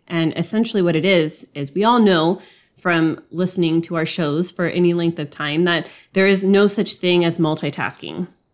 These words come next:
Even the greatest machines in the world are not capable of doing anything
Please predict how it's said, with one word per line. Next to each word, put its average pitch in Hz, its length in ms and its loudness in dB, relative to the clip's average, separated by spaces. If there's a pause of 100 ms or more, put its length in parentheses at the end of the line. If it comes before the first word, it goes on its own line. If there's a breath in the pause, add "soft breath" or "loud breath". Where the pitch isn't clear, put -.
(220)
Even 175 300 2
the 165 100 4
greatest 185 460 0
machines 175 580 4
in 175 100 2
the 165 80 4
world 185 440 2
are 170 100 4
not 165 240 2
capable 170 560 -2
of 156 120 -6
doing 190 260 4
anything 156 580 -2